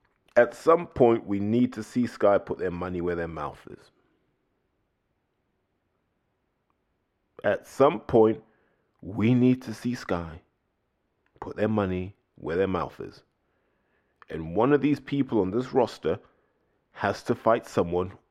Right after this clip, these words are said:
we acknowledge as being an international star. Otherwise, we're just having our pants pulled down. They're just playing at boxing.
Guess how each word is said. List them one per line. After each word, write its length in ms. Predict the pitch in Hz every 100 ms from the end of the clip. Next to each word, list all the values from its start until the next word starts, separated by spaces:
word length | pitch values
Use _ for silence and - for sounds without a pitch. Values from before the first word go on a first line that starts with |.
| _ 113
we 160 | 98 101
acknowledge 500 | 76 95 92 92 95
as 120 | 87
being 460 | - 87 85 85 - _ _ _ -
an 120 | 90
international 580 | 87 - - 85 - -
star. 380 | - - 53 - _ _ _ _ _ _ _ _ _ _ _ _ _ _ _ _ _ _ _ -
Otherwise, 720 | 113 107 98 92 87 82 - _ _ _ _ _ 87
we're 120 | 92
just 220 | 104 -
having 260 | 101 90 82
our 100 | 80
pants 320 | - 85 76
pulled 340 | - 73 65
down. 180 | - - - _ _ _ _ _ _ _ _ _ _
They're 100 | 80
just 180 | 85 -
playing 300 | - 87 80
at 140 | 57 -
boxing. 340 | - -